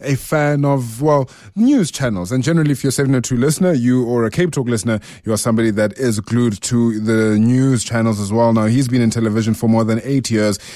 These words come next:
He's currently a sports presenter at, uh, Al Jazeera in Doha. That is where he's based, but you would have seen him on channels like E N C A, um, as well as A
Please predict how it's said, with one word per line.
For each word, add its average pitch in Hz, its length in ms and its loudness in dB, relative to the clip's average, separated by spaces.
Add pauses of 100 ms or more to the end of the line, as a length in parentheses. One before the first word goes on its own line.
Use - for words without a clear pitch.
(140)
He's - 100 -16
currently 143 340 0
a - 20 0
sports - 280 -4
presenter 107 520 0
at, 113 240 0 (300)
uh, 101 160 -4
Al 110 220 0
Jazeera 101 680 0
in 110 200 2 (160)
Doha. 101 500 0 (160)
That 104 160 -2
is 101 100 -2
where 104 120 0
he's 95 160 -2
based, 101 300 -2
but 98 200 -4
you 101 180 2
would 107 160 2
have 101 120 -2
seen 120 200 0
him 104 120 2
on 95 180 -2 (320)
channels 107 340 0
like 107 220 0
E 113 80 0
N 101 120 2
C 104 220 0
A, 95 180 2 (260)
um, 95 320 0
as 95 180 -2
well 101 300 2
as 92 140 0
A 95 100 -6